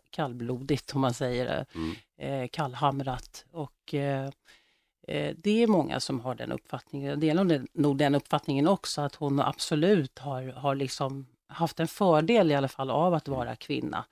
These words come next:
Speaker 1: Eh, och också, eh, med den person som Sara Svensson är. Eh, ganska liten vän, eh, hon, hon utstrålar verkligen, eh,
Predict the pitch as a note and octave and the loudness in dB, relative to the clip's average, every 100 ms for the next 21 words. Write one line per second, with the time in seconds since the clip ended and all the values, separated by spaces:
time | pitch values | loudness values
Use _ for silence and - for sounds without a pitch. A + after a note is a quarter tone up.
0 | _ _ _ - C3 - - - F3 - | _ _ _ -8 -6 -8 -6 0 2 4
1 | E3+ - - D#3 C#3+ C#3+ _ _ _ _ | 2 0 -2 0 0 -2 _ _ _ _
2 | - - _ F3 E3 D#3+ G3 F3 D#3 C#3+ | -20 -20 _ -12 -12 -4 2 4 6 6
3 | D3 E3+ - D#3+ B3+ G#3+ F3 D#3+ - D3+ | 4 0 0 2 2 2 2 2 2 2
4 | C#3+ - C3+ B2+ C#3 D3+ B3+ - - C3 | 0 -4 -6 -4 0 0 2 -2 -2 -8
5 | - D3 - - F3 D#3+ E3 D#3 D3 - | -8 -6 -6 -4 -4 -2 -2 0 0 0
6 | D3+ D3 D3 C#3 C#3 C3+ C3+ - C#3+ C3+ | -2 2 2 2 0 -4 -8 -8 -6 -6
7 | A#2+ - - _ _ A2+ - - _ _ | -8 -10 -16 _ _ -20 -20 -20 _ _
8 | E3 D#3+ D3 - D#3 E3 F3 - - D3+ | 0 2 2 0 4 6 4 0 -2 0
9 | D3+ D#3 E3 C#3+ - C#3 C3 A#2+ - - | 2 4 4 2 -2 -2 -2 -6 -10 -14
10 | - - _ C#3 C3 | -20 -20 _ -4 -2